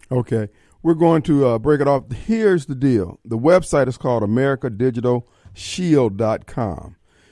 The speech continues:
And what you can do is they have, just like the Nielsen ratings where you get the, uh, <coughs> information in the mail, they'll send you two dollars, five dollars to participate in a survey over the week.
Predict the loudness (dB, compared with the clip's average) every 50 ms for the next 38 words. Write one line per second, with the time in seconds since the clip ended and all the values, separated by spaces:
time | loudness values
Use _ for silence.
0 | _ _ -8 -4 -4 -4 -2 -4 -4 0 0 0 4 6 8 8 8 6 6 4
1 | 2 2 0 0 0 2 2 2 0 0 0 2 0 0 0 -2 -4 -8 _ -14
2 | -12 -10 -8 -6 -2 -2 -2 -2 -2 0 0 2 4 4 4 2 2 -2 -2 0
3 | 0 0 0 0 0 -2 -2 -2 -2 -4 -4 -4 -4 -6 -6 -6 -6 -6 -4 -2
4 | -2 -2 0 0 -2 -2 -6 _ _ _ _ _ _ _ _ -20 _ _ _ _
5 | _ _ _ _ _ _ _ _ 2 4 6 6 4 2 2 -8 -16 _ _ _
6 | -4 -4 -2 0 2 2 2 2 2 0 0 2 2 2 2 2 2 2 4 4
7 | 4 4 4 2 2 0 -2 -4 -2 -2 -2 -2 -2 -2 -2 0 0 0 0 0
8 | 0 -2 -2 -2 -2 -2 0 0 0 0 -2 -2 -2 -4 -6 -8 -8 -14 -16 -16
9 | -14 -8 -8 -8 -8 -8 -8 -8 -6 -4 -4 -4 -4 -6 -8 -8 -6 -4 -4 -4
10 | -2 -2 -4 -4 -4 -4 -6 -6 -6 -8 -10